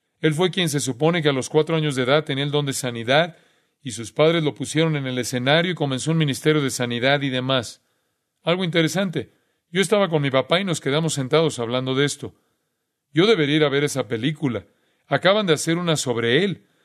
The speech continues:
Me llamaron por teléfono cuando estaban haciéndola", me dijo mi padre. "Y me preguntaron si podían utilizar un comunicado de prensa y una entrevista que hice cuando él tenía tan solo cuatro años de edad,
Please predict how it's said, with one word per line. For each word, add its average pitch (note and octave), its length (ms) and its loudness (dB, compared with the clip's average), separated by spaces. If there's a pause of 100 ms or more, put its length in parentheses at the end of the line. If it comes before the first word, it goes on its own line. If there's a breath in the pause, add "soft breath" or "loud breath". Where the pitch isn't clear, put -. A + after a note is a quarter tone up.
(160)
Me D3 120 0
llamaron F3 320 4
por D#3+ 180 2
teléfono D3+ 520 0
cuando C3 220 -2
estaban E3 320 0
haciéndola", D3+ 540 0
me A2+ 120 -6
dijo B2+ 220 -6
mi A2+ 120 -8
padre. A#2+ 360 -2 (800)
"Y D#3+ 80 0
me E3+ 100 4
preguntaron E3 540 2
si D3+ 100 -2
podían D3 260 2
utilizar D3+ 460 0
un E3 60 -2
comunicado D3 520 2
de C3 100 -2
prensa D3 580 -2 (340 soft breath)
y D3 80 -2
una F3 120 2
entrevista D3+ 520 2
que - 120 -4
hice D#3 180 0
cuando C#3 220 0
él D3+ 80 -2
tenía D3 280 2
tan C3 160 -2
solo D3 280 2
cuatro C#3 280 0
años C3 240 -2
de A2+ 80 0
edad, C3+ 300 2